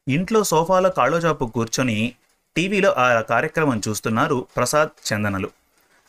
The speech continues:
అప్పుడు ప్రసాద్ మాట్లాడుతూ, "మన వాళ్ళు ఒట్టి సన్నాసులు. ఏ అంతర్జాతీయ ఆట పోటీల్లోనైనా ఎక్కడో వెనక బెంచీల్లో తప్ప ఉండరు. నూట ముప్పై కోట్ల జనాభా ఉన్న దేశానికి రావాల్సిన పథకాలు ఇన్నేనా?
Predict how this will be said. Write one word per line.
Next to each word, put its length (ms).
అప్పుడు 260
ప్రసాద్ 400
మాట్లాడుతూ, 680
"మన 220
వాళ్ళు 320
ఒట్టి 360
సన్నాసులు. 540
ఏ 220
అంతర్జాతీయ 680
ఆట 260
పోటీల్లోనైనా 800
ఎక్కడో 440
వెనక 280
బెంచీల్లో 440
తప్ప 240
ఉండరు. 320
నూట 240
ముప్పై 300
కోట్ల 340
జనాభా 420
ఉన్న 200
దేశానికి 460
రావాల్సిన 460
పథకాలు 420
ఇన్నేనా? 520